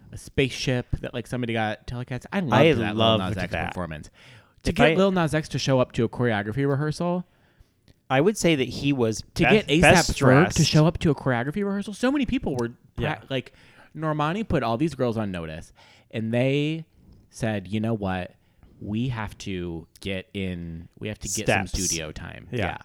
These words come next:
Speaker 1: So
Speaker 2: put some of those, uh, uh, decal footprints on the floor.
Speaker 1: Yes. Yeah.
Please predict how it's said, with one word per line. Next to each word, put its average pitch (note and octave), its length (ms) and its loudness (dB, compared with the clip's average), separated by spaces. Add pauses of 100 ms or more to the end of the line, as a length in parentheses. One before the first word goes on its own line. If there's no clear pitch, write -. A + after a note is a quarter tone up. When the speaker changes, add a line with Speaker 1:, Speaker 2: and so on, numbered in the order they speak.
(120)
Speaker 1:
So G#2 280 -4
Speaker 2:
put D#3 200 -2
some D3+ 160 -6
of C#3 80 -2
those, B2 280 2
uh, G#2 340 -4 (880)
uh, A2 160 -6
decal A#2+ 580 -2
footprints A#2 540 -4
on G#2+ 160 -2
the A2 80 -6
floor. F#2+ 360 -6
Speaker 1:
Yes. G#2 540 -6 (120)
Yeah. G2+ 220 -6